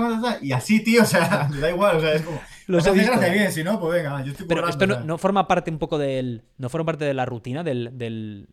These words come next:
Speaker 2: de lo que están haciendo, ¿o lo hacen de verdad, tú crees?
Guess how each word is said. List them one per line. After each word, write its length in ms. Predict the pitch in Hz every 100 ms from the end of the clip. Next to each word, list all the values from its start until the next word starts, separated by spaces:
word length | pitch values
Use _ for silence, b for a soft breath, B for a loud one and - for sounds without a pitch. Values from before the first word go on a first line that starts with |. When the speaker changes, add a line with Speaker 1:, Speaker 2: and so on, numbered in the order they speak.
| _ _
Speaker 2:
de 360 | _ - 95
lo 80 | 120
que 60 | -
están 160 | - 117
haciendo, 320 | 120 147 220
¿o 160 | 131
lo 100 | 131
hacen 200 | 127 165
de 60 | 180
verdad, 320 | 160 127 226
tú 100 | 180
crees? 320 | 165 285 -